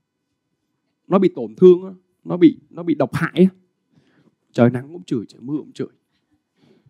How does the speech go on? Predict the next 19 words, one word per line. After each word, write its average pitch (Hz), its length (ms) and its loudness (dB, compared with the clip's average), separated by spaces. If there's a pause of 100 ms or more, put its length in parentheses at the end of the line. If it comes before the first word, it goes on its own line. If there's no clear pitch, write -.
(120)
Thấy 196 200 8
mưa 240 300 6
cũng 202 140 -14
nói, 185 200 -8
mà 175 80 -16
thấy 170 160 2
nắng 196 220 -8
cũng 226 140 -16
nói. 170 240 -2 (1120)
Ờ, 127 120 -2 (240)
chả 147 160 -2
bao 170 100 -4
giờ 151 160 0
thấy 143 100 2
khen. 180 300 0 (1300)
Nhưng 190 260 0
cái 202 120 6
người 175 240 0
đó, 160 260 -2